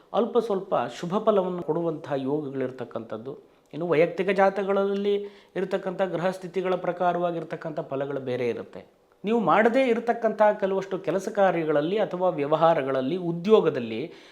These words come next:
ಅಪವಾದವನ್ನು ಅನುಭವಿಸುವಂಥ ಸಾಧ್ಯತೆಗಳಿರುತ್ತೆ. ಅನಗತ್ಯವಾಗಿ ನಿಮ್ಮ ಮೇಲೆ ಸ್ವಲ್ಪ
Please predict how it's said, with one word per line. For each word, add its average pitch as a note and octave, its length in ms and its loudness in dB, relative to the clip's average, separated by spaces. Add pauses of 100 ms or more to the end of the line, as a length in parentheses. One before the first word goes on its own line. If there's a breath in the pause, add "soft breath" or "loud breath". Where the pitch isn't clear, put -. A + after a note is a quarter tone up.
(180 loud breath)
ಅಪವಾದವನ್ನು G#3 760 4
ಅನುಭವಿಸುವಂಥ F3 680 -2
ಸಾಧ್ಯತೆಗಳಿರುತ್ತೆ. B2+ 1300 -6 (120 soft breath)
ಅನಗತ್ಯವಾಗಿ G#3+ 720 8
ನಿಮ್ಮ F#3+ 240 -2
ಮೇಲೆ F#3 340 0
ಸ್ವಲ್ಪ E3+ 300 -2